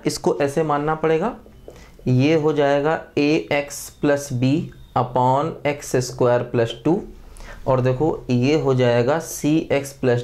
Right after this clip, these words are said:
डी upon एक्स स्क्वायर माइनस वन, है ना। ये क्वाड्रेटिक है, इसके साथ में लीनियर,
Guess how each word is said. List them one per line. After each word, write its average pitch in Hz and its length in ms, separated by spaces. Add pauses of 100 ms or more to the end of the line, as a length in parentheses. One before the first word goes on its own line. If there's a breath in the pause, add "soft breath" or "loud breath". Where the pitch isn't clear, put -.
डी 127 340
upon 117 400 (160)
एक्स 127 260
स्क्वायर 107 560
माइनस 101 480
वन, 107 160 (1300)
है 143 60
ना। 202 180 (800 loud breath)
ये 151 120
क्वाड्रेटिक 131 640
है, 240 120 (540)
इसके 143 240
साथ 139 320
में 165 80
लीनियर, 165 500